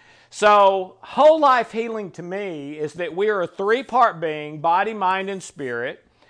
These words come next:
Each of those, each of those parts speak a different language, if you will, even though they overlap and they all communicate and cooperate with each other. So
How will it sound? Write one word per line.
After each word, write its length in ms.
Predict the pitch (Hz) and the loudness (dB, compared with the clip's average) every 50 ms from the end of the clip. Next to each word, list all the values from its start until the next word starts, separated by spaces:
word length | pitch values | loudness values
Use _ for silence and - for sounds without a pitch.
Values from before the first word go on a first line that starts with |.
| _ _ _ _ _ | _ _ _ _ _
Each 200 | 185 226 220 - | -6 -6 -6 -6
of 80 | 262 247 | -4 0
those, 340 | 247 240 240 220 220 - 190 - _ _ _ _ _ _ | 2 2 2 2 -2 -6 -16 -20 _ _ _ _ _ _
each 260 | - 214 320 330 - - | -2 -2 -2 -2 -4 -8
of 100 | 220 202 | 0 2
those 300 | 254 240 226 196 - - _ | 2 4 4 2 -2 -8 _
parts 600 | - - - 220 240 233 208 180 165 151 - - | -20 -10 -6 -2 0 2 2 2 0 -2 -8 -14
speak 400 | - - - _ 247 269 - 262 | -16 -16 -14 _ -12 -10 -8 -8
a 60 | 240 | -6
different 420 | 196 220 214 208 214 - 175 165 | -6 -6 -6 -6 -10 -10 -10 -8
language, 680 | 170 196 214 247 277 285 285 240 202 196 185 175 139 147 | -6 -4 -4 -2 -4 -4 -6 -4 -2 -2 -2 -2 -4 -8
if 360 | 185 - 170 180 175 175 _ | -12 -8 -8 -8 -8 -8 _
you 240 | 175 170 170 165 151 | -14 -12 -10 -8 -8
will, 600 | 139 147 143 135 131 131 127 131 135 147 156 - _ _ _ _ | -6 -6 -6 -4 -4 -4 -4 -4 -4 -6 -8 -12 _ _ _ _
even 280 | - 208 247 262 254 254 | -8 -6 -4 -4 2 4
though 160 | 247 233 226 | 4 4 4
they 160 | 208 185 180 | 4 2 2
overlap 720 | 175 190 226 233 254 240 214 185 165 165 160 160 165 165 - | 2 2 2 0 -2 -2 0 0 0 0 2 0 0 -2 -4
and 140 | 170 165 165 | -6 -8 -8
they 100 | 165 165 | -6 -4
all 200 | 165 165 165 160 | -2 -2 -2 -4
communicate 920 | - _ - - 160 170 185 214 226 214 - - 170 170 165 165 175 165 | -8 _ -20 -16 -10 -8 -8 -8 -8 -10 -6 -4 -2 -2 -2 -2 -4 -8
and 160 | 165 160 160 156 | -12 -14 -14 -16
cooperate 720 | - - 226 277 311 349 330 - 226 202 185 170 147 131 | -10 -4 0 2 4 4 2 2 0 0 0 0 -2 -4
with 180 | 151 156 139 | -8 -8 -8
each 240 | 139 131 123 - - | -10 -12 -12 -12 -8
other. 360 | 139 127 113 98 - - - _ _ _ _ _ _ _ _ _ _ _ _ _ _ _ _ _ _ _ _ | -8 -8 -8 -8 -12 -18 -20 _ _ _ _ _ _ _ _ _ _ _ _ _ _ _ _ _ _ _ _
So 280 | _ - - 240 247 | _ 0 2 4 4